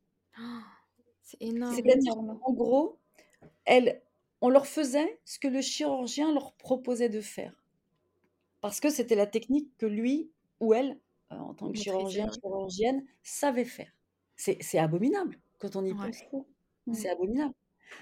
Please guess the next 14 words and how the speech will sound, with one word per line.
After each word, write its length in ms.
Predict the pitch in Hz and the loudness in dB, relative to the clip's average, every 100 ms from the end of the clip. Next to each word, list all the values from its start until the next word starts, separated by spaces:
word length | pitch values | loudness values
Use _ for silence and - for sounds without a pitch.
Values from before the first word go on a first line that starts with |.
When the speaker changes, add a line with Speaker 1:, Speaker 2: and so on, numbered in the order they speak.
| - | -16
Speaker 2:
Donc, 420 | 202 269 269 262 - | 2 4 4 0 -6
ils 180 | 262 285 | -2 0
ont 60 | |
fait 160 | 277 262 | 2 2
cette 200 | 240 240 | 2 0
plateforme 500 | 214 208 - 302 302 | -2 -2 0 0 0
pour 160 | 254 | -2
que 100 | - | -2
les 140 | 220 214 | 0 0
femmes 320 | - 262 294 | 0 0 0
puissent 340 | - 247 254 - | -2 -6 -4 -4
avoir 380 | 208 214 202 160 - | -2 -2 -2 -6 -8
des 280 | 190 285 | -2 0
informations, 760 | 269 254 226 214 202 - 196 | 0 -2 -2 -2 -4 -6 -10